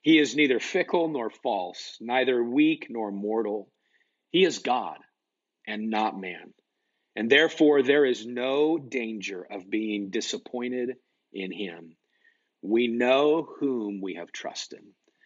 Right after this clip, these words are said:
Man, every single one of us, every single one of us should have the spirit that says, "God, I know you're not gonna fail me. I trust you completely."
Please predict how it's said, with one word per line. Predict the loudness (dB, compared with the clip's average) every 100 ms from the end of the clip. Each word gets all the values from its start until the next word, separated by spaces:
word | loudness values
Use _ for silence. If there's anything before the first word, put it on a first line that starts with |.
| _ _ _ -8
Man, | -2 -2 -2 2
every | 4 4 4 4 4 4
single | -2 -6 -4 -4 -2 -2 -2
one | -6 -10
of | -14
us, | -18 -18 -16 -16 _ _ -8
every | -4 0 0
single | 0 -6 -6 -6
one | -8 -14
of | -20
us | -20 -18 -18 -20 _ _ _ _
should | -8 -4
have | -4 -2
the | -2
spirit | -2 -2 -2 -2 -6
that | -10
says, | -6 -6 -6
"God, | -6 -4 -2 -4 -8 -14
I | -12
know | -8 -4 -2
you're | -2
not | -2 -6 -8
gonna | -10
fail | -10 -12 -12
me. | -14 -18 -20 _ _ _ _ _
I | -8 -8
trust | -6 -8 -8 -8
you | -8
completely." | -10 -18 -18 -18 -20